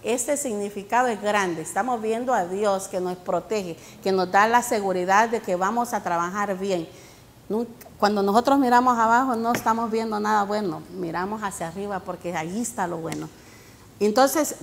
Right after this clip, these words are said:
yo siento que aparte de tener la his-, la historia de ser la primera mujer venida de abajo, ser diáspora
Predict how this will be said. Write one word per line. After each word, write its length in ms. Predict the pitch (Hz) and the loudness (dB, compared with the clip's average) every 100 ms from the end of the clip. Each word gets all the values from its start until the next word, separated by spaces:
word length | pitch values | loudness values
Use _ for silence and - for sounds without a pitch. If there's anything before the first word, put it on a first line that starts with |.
| 190 | -10
yo 240 | - 269 277 | 2 4 4
siento 580 | 269 254 202 185 165 160 - - - - - | 2 0 0 -2 -8 -10 -18 -20 -20 -20 -2
que 480 | 233 208 208 - - - - - - - - | 4 4 2 -14 -20 -20 -20 -20 -20 -20 -8
aparte 420 | 202 - 403 302 | 0 2 4 4
de 260 | 269 214 196 | 4 4 0
tener 520 | - - 190 196 214 | -6 -4 0 2 6
la 120 | 254 | 4
his-, 200 | 247 - - - 190 190 - - - | 4 -2 -10 -6 -2 -2 -4 -16 -4
la 240 | 202 190 | 2 2
historia 840 | 170 - - 247 269 262 196 175 180 - - - - - - - - - - - - - 165 | 2 -4 4 8 10 8 2 0 -6 -16 -20 -20 -20 -20 -20 -20 -20 -20 -20 -20 -20 -20 -6
de 160 | 180 | -4
ser 200 | 165 196 | 0 4
la 80 | 247 | 4
primera 320 | 247 214 208 226 | 2 -4 -2 -4
mujer 460 | 220 - 220 226 226 214 - | -6 -4 0 0 -2 -12 -16
venida 320 | - 156 175 214 | -8 -4 -2 0
de 80 | |
abajo, 480 | 214 165 160 - 170 160 - - - - - - - - | 0 -2 -4 -6 -14 -14 -20 -20 -20 -20 -20 -20 -20 -14
ser 320 | - - 233 226 | -4 0 0 2
diáspora 600 | 190 190 - 175 156 | 2 0 -4 -8 -8